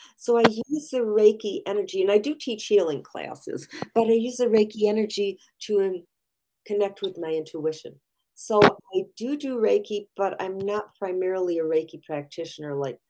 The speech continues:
some other people are. But it's all the same energy. And it's so neat because when I'm doing a class on healing, I'll have the person hold out their hand, and I'll put my hand, not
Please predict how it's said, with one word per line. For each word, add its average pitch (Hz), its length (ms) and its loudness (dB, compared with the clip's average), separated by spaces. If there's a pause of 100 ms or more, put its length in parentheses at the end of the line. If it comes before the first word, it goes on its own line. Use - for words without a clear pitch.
some 151 200 -8
other 147 220 -4
people 143 380 -8
are. 127 280 -8
But 151 220 -2 (260)
it's 220 140 -4
all 311 220 -6
the - 80 -14
same 220 320 -2
energy. 208 500 -2 (420)
And 226 140 2
it's 233 260 0
so 254 200 0
neat 240 440 -4 (200)
because 214 340 -8
when 208 140 0
I'm 220 180 0
doing 220 280 0
a 196 60 -4
class 202 480 -2
on 175 220 -6 (140)
healing, 147 540 -8 (540)
I'll 190 400 4
have 202 200 0
the 185 140 -2
person 185 420 -2
hold 175 260 -4
out 170 180 -6
their 156 240 -6
hand, 180 380 -12 (380)
and 175 120 0
I'll 180 140 4
put - 200 -4
my 170 260 -2
hand, 165 240 -4 (560)
not 247 260 2